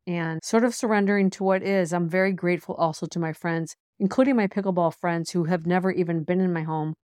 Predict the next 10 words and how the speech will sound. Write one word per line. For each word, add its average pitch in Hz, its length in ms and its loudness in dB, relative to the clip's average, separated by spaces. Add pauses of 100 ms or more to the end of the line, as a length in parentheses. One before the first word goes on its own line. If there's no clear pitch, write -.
(120)
who 180 80 2
are 175 120 6
all 175 260 2
texting - 480 -4
me 160 260 -4
and 170 160 -8
offering 160 380 -4
to 156 80 -6
help. 147 380 -4
And 156 360 -4